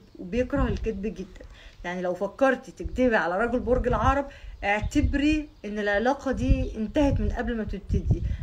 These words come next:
عنده جهاز استشعار ناحية الكذب، بيعرف الناس الكذابة وبيحس بيهم بطريقة غير طبيعية. بس برضو اللي لازم تاخدوا بالكم منها ان راجل برج العقرب من الرجالة الهادية،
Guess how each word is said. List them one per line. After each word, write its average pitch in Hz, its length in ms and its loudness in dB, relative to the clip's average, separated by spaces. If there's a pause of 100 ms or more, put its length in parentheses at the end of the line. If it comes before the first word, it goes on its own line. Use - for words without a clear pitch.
(100)
عنده 294 460 4
جهاز 269 560 4 (240)
استشعار 247 840 0
ناحية 262 340 -8
الكذب، 185 480 -8
بيعرف 294 360 4 (160)
الناس 226 260 -4
الكذابة 214 520 0
وبيحس 226 500 -6
بيهم 320 380 0 (360)
بطريقة 254 600 2
غير 254 260 2
طبيعية. 190 540 -4 (540)
بس - 100 -14
برضو 294 280 2
اللي 277 160 0
لازم 294 340 -2
تاخدوا 294 240 2
بالكم 262 300 -2
منها 277 320 -4 (360)
ان 220 120 -2
راجل 269 260 2
برج 247 260 0
العقرب 262 460 2
من 220 180 -2
الرجالة 247 640 0 (580)
الهادية، 185 1400 -4